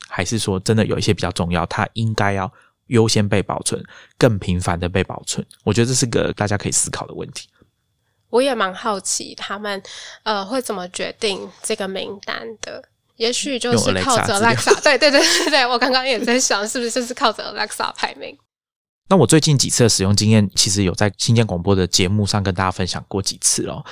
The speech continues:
Speaker 1: 像一开始我跟 Maxine 在跟大家聊，我们一开始最早是什么时候开始收听 Podcast 那一集，我其实有讲到一个叫 Dignation 的 Podcast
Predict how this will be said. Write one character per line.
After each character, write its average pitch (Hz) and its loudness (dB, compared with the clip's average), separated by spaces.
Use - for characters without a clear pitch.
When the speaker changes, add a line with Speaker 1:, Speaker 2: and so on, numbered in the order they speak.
Speaker 1:
像 117 2
一 143 2
开 123 0
始 - -2
我 92 0
跟 101 2
Maxine 101 2
在 98 2
跟 95 -2
大 95 -2
家 92 0
聊， 80 -2
我 107 -4
们 95 2
一 101 2
开 - 0
始 - 0
最 120 4
早 - -4
是 - -2
什 90 0
么 87 -6
时 80 0
候 90 0
开 92 -4
始 78 -4
收 95 2
听 92 0
Podcast - -2
那 110 2
一 101 0
集， - -4
我 110 -2
其 113 0
实 110 2
有 110 4
讲 95 -2
到 104 2
一 110 2
个 104 2
叫 107 2
Dignation 98 2
的 82 0
Podcast - -2